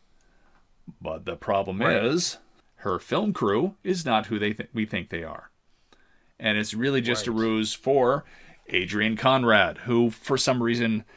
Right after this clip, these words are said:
Speaker 1: even though Jack found him in that one episode at the N I D safe house, somehow he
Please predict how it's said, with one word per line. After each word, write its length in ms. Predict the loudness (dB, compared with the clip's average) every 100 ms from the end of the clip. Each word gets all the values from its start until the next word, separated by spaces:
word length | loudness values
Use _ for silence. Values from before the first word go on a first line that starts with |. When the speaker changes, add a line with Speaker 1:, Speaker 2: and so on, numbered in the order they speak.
| -20 _ -2
Speaker 1:
even 220 | 2 4
though 120 | 2
Jack 360 | 0 2 0 0
found 320 | 0 2 4
him 120 | 2 0
in 180 | 0 4
that 220 | 2 2
one 180 | 2 2
episode 480 | 0 -2 0 2
at 280 | 2 2 0
the 200 | 0 0
N 120 | 2
I 100 | 2
D 140 | 2 0
safe 300 | 0 -2 2
house, 440 | 4 4 0 -8 -16
somehow 360 | -12 -6 -4
he 160 | -4